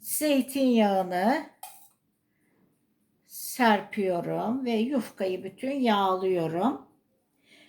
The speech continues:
Ben zeytinyağı kullanıyorum devamlı yemeklerimde, daha sağlıklı diye, böreklerimde de.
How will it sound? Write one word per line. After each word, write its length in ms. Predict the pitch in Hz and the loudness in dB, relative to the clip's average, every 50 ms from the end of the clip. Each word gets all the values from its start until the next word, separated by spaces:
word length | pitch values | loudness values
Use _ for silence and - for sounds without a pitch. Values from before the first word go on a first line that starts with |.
| _ _ _ _ - | _ _ _ _ 0
Ben 260 | 302 320 349 349 349 | 2 2 2 2 0
zeytinyağı 840 | 320 - 339 339 339 330 - - 370 359 349 330 277 247 220 208 - | -2 0 2 2 2 2 0 -2 -4 -2 0 2 4 4 4 2 0
kullanıyorum 1000 | - 220 202 202 196 190 185 185 185 180 180 175 175 180 196 233 294 302 240 214 | -2 -2 0 0 -2 -2 -2 -2 -2 0 0 0 2 2 0 0 0 -2 -2 0
devamlı 500 | 208 196 185 185 180 175 170 180 202 214 | 0 2 2 2 0 -2 -2 -2 0 0
yemeklerimde, 1080 | 214 208 202 196 190 190 190 - - - 185 185 180 180 170 170 170 - 208 220 214 | 2 2 0 0 -2 -4 -4 -6 -6 -4 -4 -4 -4 -4 -6 -8 -6 -4 -4 -2 0
daha 220 | 220 208 202 214 220 | 0 0 0 0 -2
sağlıklı 760 | 214 - 226 202 190 180 170 165 175 165 - - 180 170 160 | -2 0 0 0 0 0 -2 -2 -6 -10 -10 -10 -8 -8 -6
diye, 300 | - 165 165 185 202 202 | -6 -4 -4 -4 -4 -2
böreklerimde 1080 | 220 220 220 214 214 220 214 - - - 208 202 202 202 190 190 190 185 202 190 185 | 0 2 2 4 4 2 0 0 -4 -4 -4 -2 -2 -4 -6 -8 -6 -4 -4 -4 -2
de. 280 | - 156 175 226 311 - | -2 -2 -2 -2 -4 -4